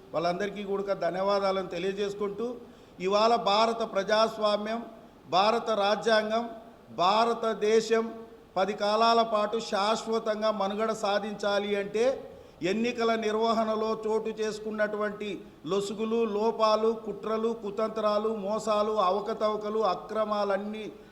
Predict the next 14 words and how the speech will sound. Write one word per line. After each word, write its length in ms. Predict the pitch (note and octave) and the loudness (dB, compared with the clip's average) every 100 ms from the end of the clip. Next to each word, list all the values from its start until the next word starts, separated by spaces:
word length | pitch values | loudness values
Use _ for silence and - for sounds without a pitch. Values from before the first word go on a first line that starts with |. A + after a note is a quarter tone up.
| - | -10
లేని 460 | D3+ G#3 B3+ B3+ G#3 | 2 6 6 4 2
ఎన్నికలను 500 | G3+ A3 A3 G#3+ G#3 | 0 0 -2 -2 -4
కోరాల్సినటువంటి 1040 | G#3 G3 G3+ G3+ G3 F#3+ F#3+ F#3+ F#3+ F#3 | -4 0 2 0 -2 -4 -4 -4 -8 -6
బాధ్యత 800 | F#3 D#3 G3 A3+ A#3+ A#3+ G3 F#3+ - - - - | -4 2 2 2 2 4 2 0 -4 -14 -20 -6
భారతీయ 600 | D#3+ F#3+ A3+ A3+ A3+ A3+ | 2 4 4 2 0 -2
పౌరులంగా 680 | A3 G3+ G3+ G3+ G3+ G3+ G3+ | 0 2 2 2 0 0 -2
మనందరిపైన 760 | F#3+ F#3 F#3+ G3+ G3 G3 F#3+ | 0 -2 -2 -2 0 -2 0
ఉంది. 640 | F#3+ F3 E3+ E3 G3 - - - - - F3 | -2 -2 -4 -4 -4 -6 -10 -20 -20 -16 -4
ఇవాళ 360 | G3+ G#3+ A#3 | 2 4 6
ఎందుకు 540 | A#3+ A3 A3 B3+ B3+ B3 | 4 2 0 -2 -4 2
బలహీనమైనటువంటి 1080 | G#3+ G#3+ A#3 C4+ C4 B3 A#3+ A#3+ A3+ A3+ | 2 2 0 2 2 0 -2 -2 -2 -2
పరిస్థితుల్లోకి 920 | A3 G#3 G#3+ - A#3+ A#3+ A3+ A3 G#3+ A3 | 0 0 0 -6 -6 -4 0 0 0 -2
ప్రజాస్వామ్యం 920 | G3 F#3+ A3 A#3 A3+ G#3+ G#3+ G#3+ G3 | -2 2 4 4 2 0 0 -4 -4
నెట్టబడుతుందిరంటే 1300 | F#3+ A3 A3 G#3+ G#3+ G3+ G#3 G3+ A#3 C4 C#4 - | -2 0 -2 -2 -4 -2 -2 0 6 6 4 -6